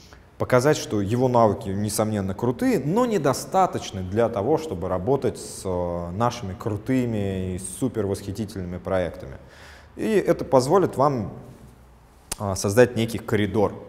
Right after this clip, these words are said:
и чуть сдвинуть с места непоколебимые устои, а, будущего сотрудника.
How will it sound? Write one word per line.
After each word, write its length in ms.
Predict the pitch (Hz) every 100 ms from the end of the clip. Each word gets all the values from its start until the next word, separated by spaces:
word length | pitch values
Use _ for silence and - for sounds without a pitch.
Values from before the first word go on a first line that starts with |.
| - -
и 600 | 101 101 98 98 92 - - - - -
чуть 380 | - 156 - - 98
сдвинуть 520 | 95 117 127 107 90
с 80 | -
места 380 | 117 170 - 98
непоколебимые 840 | 98 101 92 101 98 110 135 101
устои, 540 | 92 - 110 117 101 - - - -
а, 920 | - 85 85 87 85 85 82 80 82 82 82 - - - - - - - - - - 101
будущего 400 | 110 110 - 95
сотрудника. 600 | 101 98 92 - -